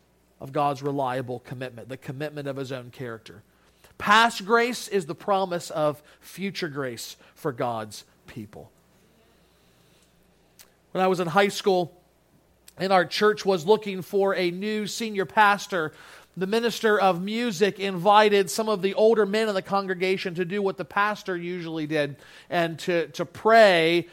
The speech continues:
uh, over the offering in the middle of the service. And these older men came from a, a, quite a diverse background, but many of them were retired deacons, some even retired pastors. And so he was, uh, kind of,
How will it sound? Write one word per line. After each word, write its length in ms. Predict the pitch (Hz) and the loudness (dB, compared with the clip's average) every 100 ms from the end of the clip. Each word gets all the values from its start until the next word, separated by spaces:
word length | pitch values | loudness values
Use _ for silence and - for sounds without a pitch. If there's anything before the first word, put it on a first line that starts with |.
| - | -14
uh, 220 | - 170 175 | -2 2 4
over 300 | 202 196 196 | 4 4 2
the 120 | 175 | 0
offering 680 | 185 190 208 202 196 185 175 | 4 6 4 2 -2 -2 -2
in 200 | 180 180 | -4 -4
the 80 | 180 | -4
middle 360 | 180 196 190 190 | -2 2 2 6
of 280 | 175 165 | 6 4
the 60 | 156 | 0
service. 420 | - 214 202 151 | -2 0 0 -2
And 100 | 170 | -4
these 140 | 180 175 | -6 -2
older 320 | 190 220 220 | 4 4 4
men 300 | 190 185 185 | 0 -2 -4
came 280 | 196 196 202 | -4 -4 -4
from 240 | 196 175 | -2 -2
a, 120 | 170 - - - | -2 -6 -12 -2
a, 100 | 190 | -2
quite 280 | 185 247 233 | 2 4 4
a 80 | 202 | 4
diverse 360 | 190 208 220 | 0 2 0
background, 680 | 170 220 220 190 180 180 190 | 6 6 8 4 2 2 2
but 320 | 185 180 180 - - | 4 4 2 -18 -10
many 340 | 190 226 262 247 | -2 0 4 2
of 120 | 196 | 4
them 260 | 202 214 | 2 2
were 300 | 202 185 180 - - | 4 4 4 0 -4
retired 560 | 190 190 208 226 214 175 | -2 4 6 8 6 2
deacons, 460 | 214 220 240 233 | -2 -2 -2 -2
some 160 | 240 233 | -2 -2
even 160 | 220 | -2
retired 480 | 208 196 208 208 196 | -2 0 2 2 -2
pastors. 580 | 196 220 214 - 147 127 | 0 0 0 -4 -6 -6
And 160 | 156 151 | -10 -2
so 320 | 196 175 160 - - | 2 4 2 -6 -6
he 140 | 220 | -2
was, 300 | 214 190 165 | 2 2 2
uh, 200 | 185 170 | 4 4
kind 280 | 165 226 226 | 4 2 4
of, 220 | 196 175 | 4 2